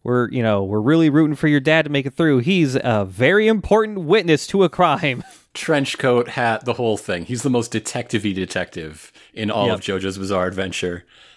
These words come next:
Speaker 2: I mean, he might be the only detective, actually. We don't see a lot of <laughs> detection.
Speaker 1: Yeah. Yeah.
Speaker 2: A lot of cops, no detectives.
Speaker 1: And Bruno's dad survives. N-, none of the bullets hit any, like, major organs somehow. So,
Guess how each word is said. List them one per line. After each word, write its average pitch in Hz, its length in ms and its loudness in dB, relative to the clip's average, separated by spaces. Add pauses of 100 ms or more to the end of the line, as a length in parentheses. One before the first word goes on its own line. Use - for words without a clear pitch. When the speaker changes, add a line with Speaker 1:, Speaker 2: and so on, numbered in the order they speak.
(140)
Speaker 2:
I - 40 -12
mean, 160 60 -2
he 226 80 2
might 302 200 0
be 277 100 2
the 147 160 2
only 120 260 2
detective, 104 460 -4
actually. 104 260 -2
We 110 80 0
don't 190 220 0
see 190 140 0
a 151 80 4
lot 127 220 2
of 117 120 -4
<laughs> - 80 -12
detection. 92 680 -6 (440)
Speaker 1:
Yeah. 117 520 2 (600)
Yeah. 107 540 0 (400)
Speaker 2:
A 170 100 -8
lot 180 260 0
of 190 80 -2
cops, 113 380 -4
no 131 160 -4
detectives. - 680 -6 (280)
Speaker 1:
And 117 400 -2 (180)
Bruno's 131 500 2
dad 147 260 2
survives. 120 920 -2
N-, 123 200 -4
none 131 200 4
of 131 80 0
the 127 400 4
bullets 131 520 0
hit 131 260 -2
any, 127 340 2
like, 110 180 0
major 117 380 0
organs 101 560 0
somehow. 98 600 -2
So, 95 560 -6